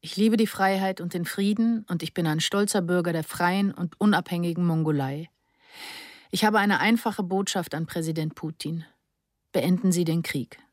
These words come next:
Im September zweitausendzweiundzwanzig ging ein Video von Zachiagin Elbekdorj viral, dem Präsidenten der World Mongol Federation.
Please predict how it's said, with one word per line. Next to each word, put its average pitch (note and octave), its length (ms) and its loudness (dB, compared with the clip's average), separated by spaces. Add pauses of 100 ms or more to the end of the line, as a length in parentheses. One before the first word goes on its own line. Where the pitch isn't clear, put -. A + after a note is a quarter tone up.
(2000)
Im G#3 100 4
September C4+ 440 4
zweitausendzweiundzwanzig G#3 1300 0
ging G3 220 -2
ein F#3 140 0
Video G3+ 340 2
von F3+ 200 -2
Zachiagin F#3 760 0
Elbekdorj G3 760 0
viral, E3+ 640 2
dem E3 180 -2
Präsidenten F3 680 2
der E3 140 4
World E3+ 300 2
Mongol E3+ 460 2
Federation. D3+ 880 0